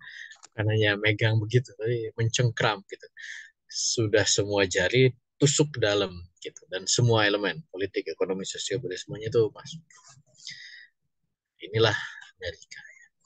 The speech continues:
Eh, sehingga tidak ada satu elemen pun yang tidak dimasuki oleh adidaya. Kita li-, lihat apa saja.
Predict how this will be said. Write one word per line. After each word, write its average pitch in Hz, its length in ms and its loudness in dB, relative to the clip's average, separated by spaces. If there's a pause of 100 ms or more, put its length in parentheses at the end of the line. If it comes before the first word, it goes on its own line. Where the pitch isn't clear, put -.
(1080)
Eh, 82 160 -12
sehingga 85 400 0
tidak 92 320 2
ada 92 120 0
satu 90 440 -2
elemen 90 400 -10
pun 110 160 -8
yang 127 240 -6 (1000)
tidak 85 280 -6
dimasuki - 640 -6
oleh 160 240 -14 (560)
adidaya. - 480 -8 (520)
Kita - 200 -2
li-, - 160 0
lihat 95 280 -4
apa - 200 -16
saja. 98 400 -2